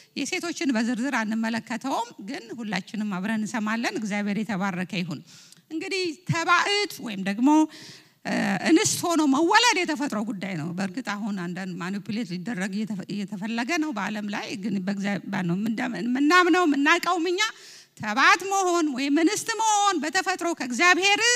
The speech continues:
የሚሰጠን ነገር ነው። ደግሞ ማንም ወንድ ልሁን ሴት ልሁን ብሎ እዚህ መካከል መርጦ የተወለደ ማንም የለም። ጾታ በተፈጥሮ የምናገኘው ጉዳይ ነው። ስለዚህ ነገር ግን፣ ነገር ግን ወንድነት በተለይ መጽሐፍ ቅዱሳዊ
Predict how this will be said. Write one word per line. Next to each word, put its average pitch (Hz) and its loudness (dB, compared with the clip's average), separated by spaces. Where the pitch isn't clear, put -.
የሚሰጠን 202 0
ነገር 180 -4
ነው። - -8
ደግሞ 302 0
ማንም 480 0
ወንድ 214 -8
ልሁን 339 -2
ሴት 339 -4
ልሁን 330 -6
ብሎ 302 -6
እዚህ 277 -6
መካከል 269 -8
መርጦ 240 -6
የተወለደ 240 -2
ማንም 220 2
የለም። 196 0
ጾታ 285 0
በተፈጥሮ 240 -2
የምናገኘው 311 -2
ጉዳይ 269 -4
ነው። 180 -8
ስለዚህ 233 -10
ነገር 320 6
ግን፣ 185 -4
ነገር 359 2
ግን 196 -10
ወንድነት 370 2
በተለይ 233 -4
መጽሐፍ 320 -2
ቅዱሳዊ 349 0